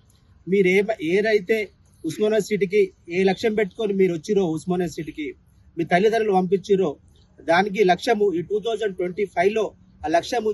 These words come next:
చేరే విధంగా మీరందరూ కృషి చేసి లక్ష్యాన్ని చేరుకోవాలని, దానికి ఓఈజేఎస్ పూర్తి సపోర్ట్ ఉంటుందని ఈ సందర్భంగా తెలియజేస్తూ, అంతేకాకుండా కాంగ్రెస్ ప్రభుత్వము మన విద్యార్థులకు మంచి భవిష్యత్తు ఇస్తుంది.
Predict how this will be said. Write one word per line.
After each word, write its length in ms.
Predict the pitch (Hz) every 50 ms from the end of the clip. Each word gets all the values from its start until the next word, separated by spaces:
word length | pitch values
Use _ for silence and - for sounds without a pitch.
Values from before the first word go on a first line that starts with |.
| 175 -
చేరే 220 | 196 185 202 220 208 175
విధంగా 360 | 180 180 190 190 202 202 190 190 - - - - - - - -
మీరందరూ 440 | 165 - 160 175 190 202 233 233 208 - - - - - - -
కృషి 220 | - 165 165 165 214 220
చేసి 180 | 214 185 214 208
లక్ష్యాన్ని 460 | 175 175 170 - 233 220 208 214 202 185 175 - - - - - - - - - - - - - - -
చేరుకోవాలని, 680 | - 202 214 - - 466 453 214 202 202 202 190 - 415 415 - -
దానికి 280 | 160 - 370 - -
ఓఈజేఎస్ 580 | 339 330 185 - 403 392 370 415 - - - 208 - -
పూర్తి 260 | - 190 190 185 196 185
సపోర్ట్ 360 | - 190 175 175 - 185 160
ఉంటుందని 280 | 170 170 180 180 175 165
ఈ 60 | 156 165
సందర్భంగా 320 | 151 151 160 156 160 160 151 165
తెలియజేస్తూ, 320 | 160 170 180 175 - - - - - - _ - _ _ - -
అంతేకాకుండా 680 | 151 170 220 220 233 226 214 202 202 214 220 214 233 - - - - - _ _ _ -
కాంగ్రెస్ 420 | 175 185 214 226 233 226 196 -
ప్రభుత్వము 480 | 208 202 196 226 190 247 240 226 214 214 196 - _ _ _ _ _ _ _
మన 100 | 170 170 180
విద్యార్థులకు 680 | 175 185 160 196 226 226 214 180 233 226 220 196 226 214 202 - - - - _ _ _ _ -
మంచి 200 | - 180 180 214 202
భవిష్యత్తు 460 | 170 190 196 185 - 214 196 - 196 170
ఇస్తుంది. 360 | 165 - - 175 165 170 190